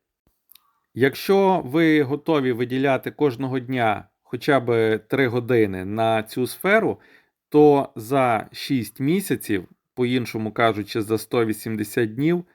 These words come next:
ви точно зможете виконати ці мінімальні умови для перемоги в конкурсі.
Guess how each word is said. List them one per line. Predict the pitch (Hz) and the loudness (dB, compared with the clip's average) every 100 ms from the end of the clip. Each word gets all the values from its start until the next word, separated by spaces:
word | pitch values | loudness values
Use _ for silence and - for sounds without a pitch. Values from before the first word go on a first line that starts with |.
| _ | _
ви | 110 123 | -4 -2
точно | 120 143 127 107 - 98 | 0 2 4 2 -2 -10
зможете | 92 110 127 135 117 101 | -8 -4 -2 -2 -4 -8
виконати | 92 113 - 107 98 98 | -4 -2 -2 -6 -6 -8
ці | - 131 143 - _ | -6 -2 -2 -4 _
мінімальні | 131 123 107 104 110 110 101 - | -4 -2 0 2 2 0 -6 -6
умови | 117 110 104 120 117 | -6 -2 -2 0 -2
для | 95 113 | 0 -2
перемоги | 120 101 98 104 107 | -2 -4 -2 -4 -4
в | - | -4
конкурсі. | 110 98 - - - | -2 -2 -6 -12 -14